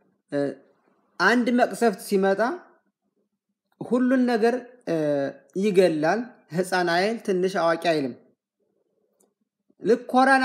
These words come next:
ግን ሲመጣ ደግሞ፣ በእርግጥ ኮረና፣ እ፣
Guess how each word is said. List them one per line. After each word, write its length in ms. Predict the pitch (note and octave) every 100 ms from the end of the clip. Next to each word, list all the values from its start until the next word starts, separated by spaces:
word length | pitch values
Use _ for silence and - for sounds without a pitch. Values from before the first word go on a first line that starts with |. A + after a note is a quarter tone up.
| B3+
ግን 160 | A#3 A#3+
ሲመጣ 340 | A#3+ A#3+ B3 B3
ደግሞ፣ 240 | B3+ C4 C#4+ F4 - _ _ _ -
በእርግጥ 340 | E3 E3+ F#3+ -
ኮረና፣ 340 | G3+ G3 G#3 C4 E4 - _
እ፣ 120 | E3